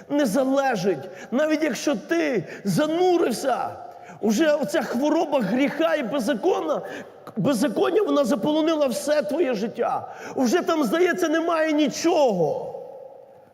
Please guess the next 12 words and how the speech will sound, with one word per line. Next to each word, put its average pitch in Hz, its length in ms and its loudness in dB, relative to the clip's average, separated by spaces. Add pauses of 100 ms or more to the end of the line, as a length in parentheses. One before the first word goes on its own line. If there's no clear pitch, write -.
(100)
Каже, 185 260 -4
прийдіть, 156 580 -2 (640)
будемо 165 300 0
правуватися. 147 760 -2 (580)
І 156 60 -4
ви 151 120 0
побачите, 139 640 -6 (680)
і 139 80 -12
ви 139 140 -8
побачите. 123 680 -12 (1600)
Ваші 147 420 -6
гріхи 131 640 -12